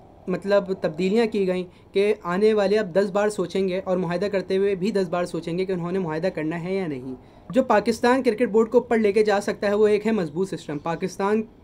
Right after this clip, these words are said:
क्रिकेट बोर्ड के अंदर एक मजबूत सिस्टम होना चाहिए कि जो इलेक्शन के ज़रिए मु-, मुमकिन है कि आ जाए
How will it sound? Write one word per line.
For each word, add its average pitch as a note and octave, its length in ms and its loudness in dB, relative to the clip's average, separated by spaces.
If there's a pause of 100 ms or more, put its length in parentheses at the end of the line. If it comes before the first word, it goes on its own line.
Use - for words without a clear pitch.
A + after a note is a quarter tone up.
(260)
क्रिकेट F3+ 320 -2
बोर्ड G#3 200 4
के G#3+ 100 0
अंदर F#3 200 2
एक G#3+ 200 -2
मजबूत E3 340 -4
सिस्टम G#3 300 -4
होना F3+ 200 -2
चाहिए D3 420 -6 (460)
कि F3 100 -4
जो G3 300 0
इलेक्शन F#3 380 0
के A3+ 80 4
ज़रिए G3 400 0 (140)
मु-, E3+ 400 -4 (520)
मुमकिन F#3+ 340 4
है G#3 120 0
कि G#3 160 2 (680)
आ E3 120 0
जाए F#3 240 0